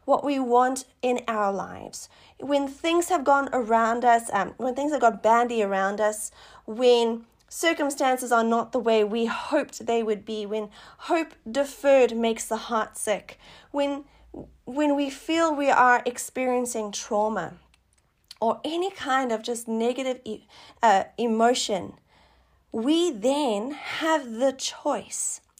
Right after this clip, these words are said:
Do we allow that negative circumstance to dictate how we're going to move forward in life? Or are we going to choose healing?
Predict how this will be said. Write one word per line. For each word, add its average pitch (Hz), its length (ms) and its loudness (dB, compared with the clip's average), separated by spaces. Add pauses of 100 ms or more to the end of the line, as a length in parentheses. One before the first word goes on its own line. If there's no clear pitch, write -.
(580)
Do 285 220 2
we 359 200 2
allow 294 680 4
that 226 400 4
negative 269 440 0
circumstance 214 1000 -6
to - 200 -6
dictate - 1080 -4 (640)
how 262 320 4
we're 262 180 2
going 247 320 2
to 240 160 -6
move 233 240 -2
forward 220 380 -2
in 208 80 -4
life? 208 600 -6 (920)
Or 240 180 -4
are 240 100 -6
we 285 140 -2
going 220 300 -2
to 202 140 -10
choose 311 640 -2
healing? 247 760 -4